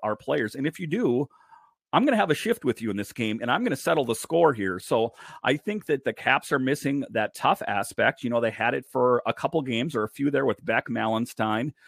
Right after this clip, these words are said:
Beck Malenstein is one of the guys that says he relishes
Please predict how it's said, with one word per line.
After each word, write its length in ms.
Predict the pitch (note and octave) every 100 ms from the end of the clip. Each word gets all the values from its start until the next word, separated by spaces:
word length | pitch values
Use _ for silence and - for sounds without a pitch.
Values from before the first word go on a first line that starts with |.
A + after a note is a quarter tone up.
| - - -
Beck 200 | C#3+ -
Malenstein 540 | C#3+ B2+ C3 - B2+
is 120 | B2+ A#2
one 120 | B2
of 60 |
the 60 | B2+
guys 340 | A2+ G#2 A#2
that 160 | A2+ G#2+
says 200 | - G2+
he 200 | - E3+
relishes 840 | A#2 A#2+ D#3 C3+ G#2+ G2+ G2 -